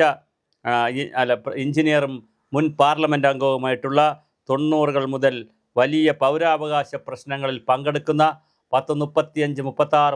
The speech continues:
വർഷക്കാലം കൊണ്ട് വെനിൻസുലയുടെ പൗരാവകാശ ലംഘനത്തിനെതിരെ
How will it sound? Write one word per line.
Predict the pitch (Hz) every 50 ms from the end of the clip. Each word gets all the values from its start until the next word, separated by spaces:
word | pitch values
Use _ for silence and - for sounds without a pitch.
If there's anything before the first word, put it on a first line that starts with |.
| 127 127
വർഷക്കാലം | 123 - 160 151 151 151 143 139 139 131 139
കൊണ്ട് | 139 139 147 151 147 - _ _ _ _ _
വെനിൻസുലയുടെ | 120 135 139 160 160 151 - 160 147 147 147 147 143 143 139 139
പൗരാവകാശ | 135 135 147 160 165 165 160 151 147 147 143 143 143 - - 131 127
ലംഘനത്തിനെതിരെ | 139 139 139 156 151 151 147 151 151 143 143 139 151 156